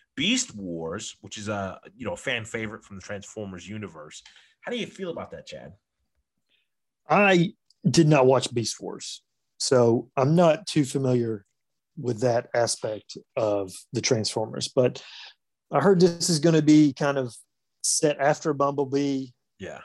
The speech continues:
Speaker 2: but before the original Transformers movies. And I just feel like that, to me, they have so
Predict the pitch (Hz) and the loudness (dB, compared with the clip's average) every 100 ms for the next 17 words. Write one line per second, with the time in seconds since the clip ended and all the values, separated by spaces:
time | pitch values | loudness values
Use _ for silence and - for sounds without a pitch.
0 | - 143 127 - 147 139 127 131 120 120 | -12 -10 -10 0 4 4 4 0 0 -4
1 | 120 117 - 117 113 - 113 113 104 110 | -8 -14 -10 -10 -6 -4 -2 -2 -4 -2
2 | 107 117 113 - - - - - - - | -2 0 -2 -4 -12 -14 -14 -18 -20 -2
3 | 143 202 285 302 - 175 156 139 - 143 | 4 6 8 6 6 6 6 4 2 -2
4 | 131 _ _ _ _ _ _ _ _ _ | -2 _ _ _ _ _ _ _ _ _
5 | _ _ 151 131 175 - 175 165 175 202 | _ _ -10 -10 -14 -2 0 2 4 6
6 | 151 - _ - 147 165 143 139 120 - | 4 -2 _ -14 2 2 4 2 0 0
7 | - - 170 180 202 214 208 | 2 2 4 6 6 4 -4